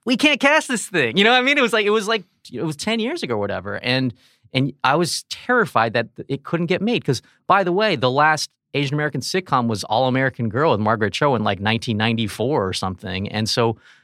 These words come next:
for me as a twenty-five-year-old trying to sell a script, I would never make the characters Asian. And so at the same time, I was kinda using the market as an excuse, because why wouldn't you have the courage to do that? Why wouldn't you have,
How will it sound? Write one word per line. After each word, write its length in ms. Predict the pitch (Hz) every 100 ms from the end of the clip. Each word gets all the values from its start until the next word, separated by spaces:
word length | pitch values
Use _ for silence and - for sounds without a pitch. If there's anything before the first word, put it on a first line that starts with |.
| _
for 200 | - 131
me 280 | 127 196 160
as 140 | -
a 60 | 101 -
twenty-five-year-old 880 | - 139 139 - 131 139 107 101 95 120
trying 260 | - 117 127
to 60 | 127
sell 400 | - - 120 123
a 80 | 90
script, 480 | - - 120 170 -
I 80 | 127
would 120 | 151
never 320 | 185 233 277
make 200 | 240 113
the 80 | 92
characters 420 | - 90 - 85
Asian. 320 | 95 - 92 - - -
And 140 | 139
so 240 | 135 160 143 - _ _
at 80 | 165
the 80 | 165
same 280 | - 202 190
time, 320 | - 220 233
I 60 | 131
was 100 | 117
kinda 200 | 175 147
using 260 | 151 151
the 80 | 135
market 460 | 110 127 190 135 -
as 240 | 104 107
an 40 |
excuse, 680 | 117 - - 254 160 - - -
because 680 | 131 - - 139 131 117 110
why 220 | 131 185
wouldn't 240 | 151 269
you 80 | 170
have 140 | 113
the 60 | 95
courage 420 | - 104 92 87
to 100 | -
do 180 | 95 95
that? 220 | 87 87
Why 120 | 131
wouldn't 280 | 156 180 214
you 80 | 127
have, 240 | 117 101